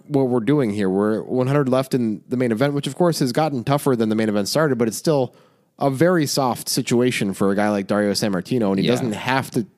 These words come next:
Speaker 1: choose this spot to hero maybe the best player in the room
Speaker 2: Yeah.
Speaker 1: for a huge amount with a relatively weak hand, right?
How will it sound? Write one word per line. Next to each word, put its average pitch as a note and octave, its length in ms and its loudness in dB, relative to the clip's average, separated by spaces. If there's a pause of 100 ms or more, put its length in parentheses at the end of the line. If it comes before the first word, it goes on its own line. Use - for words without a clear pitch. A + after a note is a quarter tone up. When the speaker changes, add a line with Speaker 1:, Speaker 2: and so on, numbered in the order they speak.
(140)
Speaker 1:
choose D#3 340 2
this A#2 180 -2
spot A2+ 300 -2
to A2 80 -2
hero B2+ 500 2 (420)
maybe D3 260 2
the C#3 100 2
best C3+ 240 0
player A#2 280 4
in G#2 120 2
the F#2+ 80 2
room G2 480 2 (100)
Speaker 2:
Yeah. D#2 220 0
Speaker 1:
for C3 180 2
a A2+ 60 0
huge D#3 280 2
amount A2+ 440 0 (680)
with C#3 140 0
a B2 60 2
relatively A#2 500 0
weak G#2+ 220 -2
hand, - 340 -6 (200)
right? G#2 280 -2